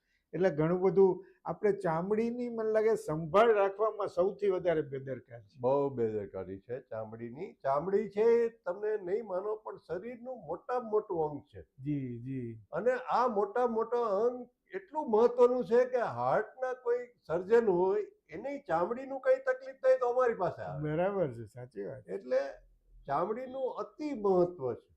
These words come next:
Speaker 1: સંવેદનશીલ છે એકદમ, એટલે
Speaker 2: સંવેદનશીલ છે,
Speaker 1: હા,
Speaker 2: બરાબર.
Speaker 1: બહુ સાચી વાત. એટલે
Speaker 2: બરાબર.
Speaker 1: ચામડીની આપણે આપણી રીતે સંભાળ રાખવી જોઈએ.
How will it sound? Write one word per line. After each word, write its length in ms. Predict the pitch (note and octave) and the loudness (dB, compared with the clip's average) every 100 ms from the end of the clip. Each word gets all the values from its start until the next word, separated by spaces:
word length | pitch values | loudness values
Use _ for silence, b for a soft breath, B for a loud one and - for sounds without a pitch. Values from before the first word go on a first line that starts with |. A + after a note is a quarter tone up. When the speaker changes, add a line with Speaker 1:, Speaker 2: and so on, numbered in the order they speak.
| _ | _
Speaker 1:
સંવેદનશીલ 920 | _ E3+ G3+ A3 G#3 G#3 E3 F3+ F3 | _ -4 0 2 2 0 0 0 0
છે 160 | D3+ D3 | 2 0
એકદમ, 420 | C#3 D3 D#3 C#3 | 0 -2 -2 0
એટલે 40 | |
Speaker 2:
સંવેદનશીલ 540 | C#3 E3 - G3+ G#3 F#3+ | 0 2 2 2 2 0
છે, 160 | C3 | 0
Speaker 1:
હા, 520 | B2+ B2 A#2+ A#2 A2 A2 | -6 -6 -12 -16 -18 -16
Speaker 2:
બરાબર. 300 | C3+ C#3+ D#3+ | -12 -10 -10
Speaker 1:
બહુ 60 | |
સાચી 320 | D3 C3 - A2+ | -12 -16 -16 _
વાત. 680 | _ _ _ _ _ _ | _ _ _ _ _ _
એટલે 160 | D#3 F3+ | -6 -2
Speaker 2:
બરાબર. 160 | G#3 - | -2 0
Speaker 1:
ચામડીની 760 | E3 F3 G3 G#3 A3 A3+ A#3 | 0 0 0 0 0 -2 -2
આપણે 360 | G3+ F3 - F#3+ | -2 -2 -2 0
આપણી 420 | F3+ G#3 F#3+ F#3+ | 0 -2 -6 -6
રીતે 300 | F3 E3+ G3 | -6 -8 -10
સંભાળ 560 | D#3 C3 C#3+ C#3+ E3+ D#3+ | -8 -12 -10 -2 0 0
રાખવી 420 | C#3 C#3 E3 E3+ | -2 -8 -8 -4
જોઈએ. 320 | E3+ E3+ F#3+ | -2 -2 -4